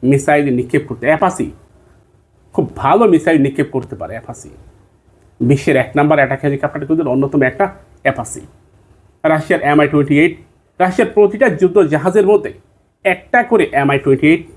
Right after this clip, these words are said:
থাকে। আমেরিকার প্রতিটা যুদ্ধ জাহাজের মধ্যে একটা করে অ্যাপাচি হেলিকপ্টার থাকে। চায়নার প্রতিটা যুদ্ধ জাহাজের মধ্যে একটা করে অ্যাটাক হেলিকপ্টার থাকে। এর কারণ হচ্ছে, কিছু ক্ষেত্রে যুদ্ধের জন্য,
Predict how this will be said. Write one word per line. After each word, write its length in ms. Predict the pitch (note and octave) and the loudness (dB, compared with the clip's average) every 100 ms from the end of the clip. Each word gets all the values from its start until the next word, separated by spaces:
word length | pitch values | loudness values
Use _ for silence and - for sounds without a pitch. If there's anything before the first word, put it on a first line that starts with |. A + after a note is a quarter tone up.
| - | -8
থাকে। 280 | C#3 C#3 - - _ _ _ _ _ _ | -6 -6 -10 -16 _ _ _ _ _ _
আমেরিকার 400 | E3+ G3+ A#3 A3+ - | -2 0 0 -4 2
প্রতিটা 340 | G3+ F#3+ A3+ G3 | 2 2 2 2
যুদ্ধ 240 | G3 G3 | 4 4
জাহাজের 400 | E3 D#3+ F3 G3 | 2 0 2 2
মধ্যে 240 | G3+ D#3 - _ _ _ - | 2 0 -6 _ _ _ -2
একটা 280 | E3 - G3 | -2 -2 -4
করে 200 | F#3+ G3 F#3+ | 0 0 2
অ্যাপাচি 360 | C#3 E3+ E3 D3 | 0 0 -2 0
হেলিকপ্টার 460 | D3 D3+ C#3+ C#3 - | 0 0 -4 -6 -8
থাকে। 240 | B2 - - _ _ _ _ _ - | -10 -12 -18 _ _ _ _ _ -2
চায়নার 320 | F#3+ G#3 D#3+ | 2 2 0
প্রতিটা 300 | - F#3+ G3+ G3+ | -2 -2 0 0
যুদ্ধ 280 | D3 F3 F3+ | 2 2 2
জাহাজের 400 | D#3 D#3 F3+ E3+ | 0 -2 0 2
মধ্যে 260 | G3 - - _ _ _ _ _ - | 2 0 -8 _ _ _ _ _ -2
একটা 260 | D3+ - F3+ | -2 -2 0
করে 160 | F#3 | 0
অ্যাটাক 200 | C3+ B2+ | 0 -2
হেলিকপ্টার 400 | C#3+ C3 C3+ C3 - | -4 -2 -4 -6 -8
থাকে। 260 | B2+ - - _ _ - _ _ - - | -8 -8 -18 _ _ -20 _ _ -20 -2
এর 140 | F#3 - | -2 2
কারণ 260 | C#3+ E3+ F#3+ | 0 2 2
হচ্ছে, 260 | G#3 - B2+ B2+ _ _ _ _ _ _ - - - | 0 -2 -6 -6 _ _ _ _ _ _ -20 -20 -4
কিছু 180 | A3 G3 | 0 2
ক্ষেত্রে 380 | A#3 A#3 A3+ F3+ | 2 0 0 -2
যুদ্ধের 380 | C#3+ E3+ D#3+ G3+ | 2 0 2 0
জন্য, 180 | F#3 | 0